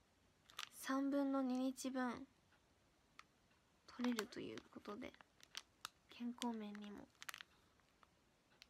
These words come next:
気を使っております。どうですか？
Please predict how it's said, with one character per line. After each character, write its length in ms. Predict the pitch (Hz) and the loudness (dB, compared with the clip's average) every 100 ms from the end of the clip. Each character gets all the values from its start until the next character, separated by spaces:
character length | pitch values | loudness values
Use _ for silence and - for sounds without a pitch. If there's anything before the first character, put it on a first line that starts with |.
| _ - _ - | _ -14 _ -20
気 140 | - 214 | -8 -6
を 60 | |
使 260 | 208 - 214 | -6 -10 -8
っ 40 | |
て 220 | 220 - - | -8 -8 -6
お 80 | 208 | -6
り 120 | 208 | -6
ま 200 | 214 - | -8 -12
す。 140 | - - - - - - - - - - - _ - _ _ - - - - _ _ _ - - - - - _ | -14 -20 -20 -20 -20 -20 -20 -20 -20 -20 -20 _ -20 _ _ -20 -20 -20 -20 _ _ _ -20 -20 -20 -20 -20 _
ど 120 | - 240 | -4 -2
う 80 | |
で 140 | 220 220 | -4 -8
す 120 | - | -12
か？ 320 | - 220 233 | -10 -6 -2